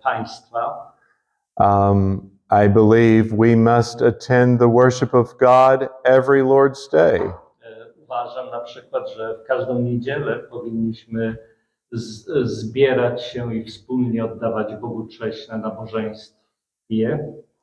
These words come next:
Speaker 2: I believe there is only male and female.
Speaker 1: E,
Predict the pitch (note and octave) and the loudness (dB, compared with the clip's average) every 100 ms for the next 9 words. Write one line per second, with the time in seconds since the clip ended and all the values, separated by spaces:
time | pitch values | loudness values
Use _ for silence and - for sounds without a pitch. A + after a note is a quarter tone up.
0 | _ _ _ _ - G2+ G#2 A2 A#2 B2 | _ _ _ _ 2 4 6 6 6 6
1 | A#2 B2+ B2+ B2+ B2 - C#3 E3+ D3+ G#2+ | 6 6 6 4 2 0 2 4 4 4
2 | G2+ A#2 C3 - _ - F2+ G2 G2+ A2 | 4 2 -2 -12 _ -6 0 2 6 6
3 | A#2+ A#2 A#2 C3+ C#3 - E3+ - C3+ G2+ | 6 4 4 4 2 0 2 4 4 4
4 | D#2+ - - _ _ _ A#2+ | 2 -4 -14 _ _ _ -18